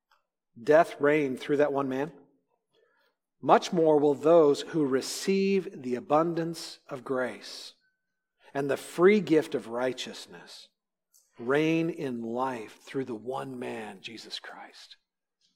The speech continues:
Paul cannot get over the grace of God.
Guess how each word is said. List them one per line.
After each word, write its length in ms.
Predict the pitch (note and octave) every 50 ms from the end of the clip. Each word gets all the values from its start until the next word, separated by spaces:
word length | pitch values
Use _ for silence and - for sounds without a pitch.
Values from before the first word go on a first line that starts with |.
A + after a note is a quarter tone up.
| _ _ _ _ _ _ _ _ _ _ _ _ _ _ _ _ _ _ _ _ _ _ _ _
Paul 260 | - - F3+ F3 F3
cannot 580 | - - - E3 E3 D#3+ D#3+ D#3 D3+ D3+ C3 -
get 280 | - C#3 B2+ B2+ - -
over 600 | B2 B2 A#2+ A#2+ A#2 G2+ F#2+ F#2+ - - - - _ _ _ _ _ _ _ _ _ _ _ _ _ _ _ _
the 80 | - -
grace 340 | C3 C3 B2 G#2+ - -
of 80 | A2 -
God. 300 | - - - - - -